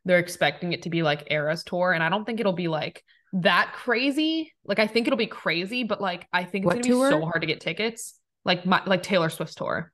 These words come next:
Speaker 2: I don't
Speaker 1: Like
Speaker 2: think
Speaker 1: how
Speaker 2: so.
Speaker 1: Ticketmaster had, like, that whole thing. And, like, I'm just saying, like, if Miley fans that have been here don't get tickets, like, I will riot. Like, I don't care. That, that will be my number one priority in life is, like,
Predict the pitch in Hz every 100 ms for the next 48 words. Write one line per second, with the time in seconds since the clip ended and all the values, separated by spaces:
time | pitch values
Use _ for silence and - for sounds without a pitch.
0 | _ _ _ _ _ _ _ - 220 240
1 | - 190 208 - 214 185 185 - 175 170
2 | 170 170 156 151 170 165 160 151 165 165
3 | 156 156 - - - - 190 196 269 277
4 | 185 180 196 175 170 - - 190 190 -
5 | 185 160 185 202 208 214 226 220 - _
6 | _ - 190 180 185 165 147 165 175 175
7 | 180 170 160 160 175 - 170 - 180 -
8 | 127 - - - 170 165 165 156 76 65
9 | 53 - _ - 165 - 180 175 180 190
10 | 180 151 156 - 139 156 180 - _ _
11 | _ 185 - 190 185 208 233 220 214 170
12 | 165 170 175 160 147 151 156 98 - -
13 | 107 101 -